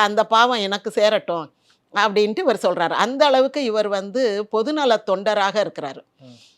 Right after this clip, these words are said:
Speaker 1: நம்ம வைணவர்களுக்கு மட்டுமே இது சொல்லணும், வைணவர்கள் மட்டுமே உச்சரிக்கக்கூடிய ஒரு தூய ம-, மந்திரம்
Speaker 2: மந்திரம்.
Speaker 1: அப்படின்னு நினைக்காம, எல்லாருக்கும் நன்மை விளையணும்னு நினைக்கக்கூடிய அளவுக்கு ஒரு ஜனநாயகப்படுத்துதல்ன்றது ராமானுஜர்கிட்ட
Speaker 2: ஓ,
Speaker 1: பார்க்கிறோம்.
Speaker 2: ராமானுஜர் தான் இதை ஆரம்பிச்சு வைக்கிறாரா?
Speaker 1: ஆமா.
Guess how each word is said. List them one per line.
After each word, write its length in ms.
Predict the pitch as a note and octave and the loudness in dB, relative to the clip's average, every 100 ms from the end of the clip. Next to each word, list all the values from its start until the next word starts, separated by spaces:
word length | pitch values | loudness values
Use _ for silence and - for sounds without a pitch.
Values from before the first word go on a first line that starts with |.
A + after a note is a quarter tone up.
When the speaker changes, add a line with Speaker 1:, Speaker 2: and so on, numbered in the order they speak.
| _ - | _ -8
Speaker 1:
நம்ம 500 | F#3 G3+ G#3 G3 F#3 | -6 -4 -4 -4 -2
வைணவர்களுக்கு 720 | G3 B3 C4 A#3+ A3 G#3 G3+ | 0 2 2 2 2 0 -2
மட்டுமே 440 | G3+ - B3+ C4+ | -6 -4 -4 -2
இது 180 | C#4+ G#3 | 0 -2
சொல்லணும், 520 | G#3+ F#3+ G3 F#3 F#3 | 0 0 -2 -4 -6
வைணவர்கள் 500 | E3+ F#3 A3 A3 G#3+ | -6 -6 -6 -4 -4
மட்டுமே 340 | G#3 G#3 A#3+ C#4 | -6 -6 -6 -4
உச்சரிக்கக்கூடிய 840 | A3 - G3+ G3 F#3+ - F3+ F#3 | -4 -4 -6 -6 -8 -6 -6 -4
ஒரு 240 | E3+ E3+ | -4 -6
தூய 240 | - A3 A3+ | -6 -4 0
ம-, 80 | G3+ | -2
மந்திரம் 380 | F3 E3 D#3+ D#3 _ | -2 -10 -12 -18 _
Speaker 2:
மந்திரம். 420 | F3 F#3 F#3 F#3 D3+ | -10 -8 -4 -4 -4
Speaker 1:
அப்படின்னு 440 | E3+ F3 G3 G#3+ | -8 -6 -8 -8
நினைக்காம, 540 | E3+ E3 E3+ E3 D#3 A#3 C4+ _ _ _ - | -8 -8 -8 -8 -8 -10 -12 _ _ _ -6
எல்லாருக்கும் 640 | F#3 A#3 C#4 D#4 D#4+ F4+ | -2 2 4 4 0 -4
நன்மை 340 | C#4+ G#3 G#3 | -4 -4 -6
விளையணும்னு 520 | F#3 F3+ F3 F3 G#3 G3 | -4 -4 -4 -6 -10 -8
நினைக்கக்கூடிய 560 | F3 F3 E3+ E3+ D#3+ | -8 -8 -8 -8 -8
அளவுக்கு 460 | D#3+ D#3+ D#3+ - D4 | -8 -6 -8 -8 -4
ஒரு 160 | A#3+ A3 | -2 -2
ஜனநாயகப்படுத்துதல்ன்றது 1400 | F3 G#3+ D4+ D#4+ D4+ C4 - G3+ G#3 F#3 F#3+ F#3 F3 F3 E4 | -2 -4 -4 -2 -2 -2 -2 -4 -6 -6 -6 -6 -8 -6 -6
ராமானுஜர்கிட்ட 680 | D4+ A3 G#3 F3+ D3+ D3+ - | -4 -4 -4 -8 -10 -12 -12
Speaker 2:
ஓ, 60 | - | -8
Speaker 1:
பார்க்கிறோம். 240 | E3+ E3+ | -4 -2
Speaker 2:
ராமானுஜர் 480 | C3 D3+ F#3 F#3+ E3+ | 0 -2 -2 -4 -6
தான் 120 | F#3 | -6
இதை 120 | G3+ | -2
ஆரம்பிச்சு 320 | C3 C#3+ C#3 A#2+ | -2 -2 -4 -8
வைக்கிறாரா? 360 | B2 A#2 A2 | -6 -6 -2
Speaker 1:
ஆமா. 260 | F#3+ F#3 | 0 0